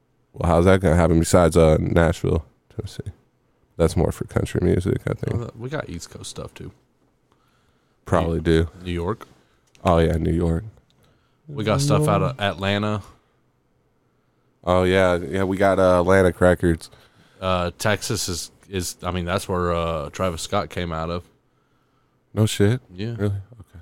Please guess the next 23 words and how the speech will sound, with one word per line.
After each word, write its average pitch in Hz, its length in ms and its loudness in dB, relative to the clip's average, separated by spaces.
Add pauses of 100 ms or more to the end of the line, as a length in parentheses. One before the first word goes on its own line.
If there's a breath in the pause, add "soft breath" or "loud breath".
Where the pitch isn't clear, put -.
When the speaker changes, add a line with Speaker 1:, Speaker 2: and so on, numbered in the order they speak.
Speaker 2:
Florida. 92 400 -2
Speaker 1:
did 85 60 2
not 85 100 2
know 85 160 4
that. 85 200 2
Speaker 2:
Florida's 98 440 -4
always 90 240 -4
got, 92 200 -4
like, 82 200 -8
those. 82 320 -10 (540)
Shit, - 280 0
you 147 120 4
had, 175 180 4
uh, 175 240 6
the 160 100 -2
Saint 190 300 0
Lunatics 196 540 4
from 202 220 2
fucking 202 500 2
Saint 214 260 2
Louis. 302 480 0 (840)
Uh, 170 240 6
Nelly. 180 520 4